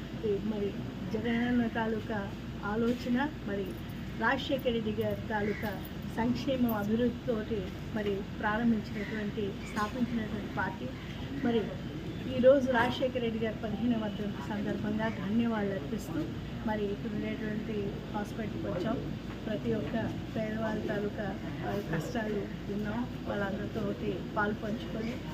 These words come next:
వాళ్ళందరికీ కూడా, ఆ, ఆ, రాజశేఖర రెడ్డి గారు చేసినటువంటి మంచి కార్యక్రమాలు కూడా చెప్పారు. మరి ఆరోగ్యశ్రీని తీసుకుని వచ్చి పేదవాడికి కార్పొరేట్ వైద్యాన్ని అందించి జలయజ్ఞం చేసి ప్రతి ఒక్క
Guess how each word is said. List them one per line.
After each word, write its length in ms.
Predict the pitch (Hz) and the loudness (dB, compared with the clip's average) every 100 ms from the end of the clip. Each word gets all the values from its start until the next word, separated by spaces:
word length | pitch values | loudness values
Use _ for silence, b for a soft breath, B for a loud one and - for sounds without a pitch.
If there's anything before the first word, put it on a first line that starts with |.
| - - | -4 -4
వాళ్ళందరికీ 640 | - 214 208 226 226 - 233 | -2 0 0 0 -2 -2 0
కూడా, 260 | 220 240 247 - - 220 | 0 0 0 -4 -6 -4
ఆ, 220 | 202 196 - - - - - - | -4 -4 -4 -4 -4 -4 -4 -4
ఆ, 300 | - - - - | -2 -2 0 0
రాజశేఖర 460 | 220 226 262 233 226 | 2 2 2 2 2
రెడ్డి 180 | 214 | 2
గారు 320 | 220 220 208 208 - - | 0 0 0 -2 -2 -2
చేసినటువంటి 560 | 220 - 240 208 214 214 | -2 -2 -2 0 0 0
మంచి 320 | 208 233 - | 0 0 0
కార్యక్రమాలు 500 | 226 220 226 226 208 | 0 0 0 0 0
కూడా 160 | 208 208 | -2 -2
చెప్పారు. 560 | - 208 - 196 202 233 - - - - | -2 -2 -2 -2 -2 -2 -4 -4 -4 -2
మరి 280 | 262 254 254 - - - - - - | 2 2 2 -2 -6 -6 -6 -6 0
ఆరోగ్యశ్రీని 840 | 233 247 254 226 240 - 254 233 233 | 2 6 6 6 2 2 2 4 4
తీసుకుని 560 | - - 240 - 262 | 0 2 2 2 2
వచ్చి 360 | 240 233 - 294 294 - - - | 2 2 0 -2 -2 -4 -6 2
పేదవాడికి 600 | 262 254 262 240 - - | 4 6 4 2 0 -2
కార్పొరేట్ 440 | 233 233 - 247 233 | 0 0 2 0 0
వైద్యాన్ని 560 | 214 214 208 233 226 | 0 -2 0 2 2
అందించి 420 | 220 220 220 - 277 220 - | 2 0 0 0 0 -2 -2
జలయజ్ఞం 600 | 220 233 240 220 226 214 - | 0 2 2 2 2 2 0
చేసి 280 | 220 - 180 180 - - 175 - | -2 -2 -4 -4 -4 -6 -2 2
ప్రతి 320 | 269 262 302 | 4 6 6
ఒక్క 280 | 254 - | 4 2